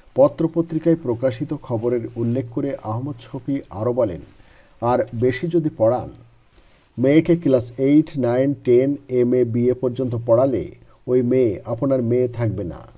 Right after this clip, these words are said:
অন্য কেহ নিয়ে যাবে।" পত্রপত্রিকায় এরকম ঘটনা আছে কিনা?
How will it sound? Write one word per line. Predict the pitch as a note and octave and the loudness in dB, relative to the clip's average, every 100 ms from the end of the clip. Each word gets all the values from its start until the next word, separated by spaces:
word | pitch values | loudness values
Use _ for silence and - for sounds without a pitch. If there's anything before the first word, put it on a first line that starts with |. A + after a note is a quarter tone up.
| - - | -20 -6
অন্য | B2+ C#3 C3+ | -2 0 0
কেহ | D3+ C3+ C#3 | -2 -2 -2
নিয়ে | A#2 G#2 | -2 -2
যাবে।" | F2+ F2 D#2+ - _ _ _ _ _ _ _ _ | -4 -8 -10 -16 _ _ _ _ _ _ _ _
পত্রপত্রিকায় | C3+ C#3+ D#3+ D#3 E3 D#3+ D#3+ D#3 D#3 | 6 6 0 -2 0 0 0 -2 0
এরকম | B2+ B2+ B2 C3 | 2 2 2 -2
ঘটনা | G2 A#2+ C#3 B2+ | -4 -4 -2 -4
আছে | G2+ A#2+ A#2 | -4 -8 -8
কিনা? | G#2+ | -8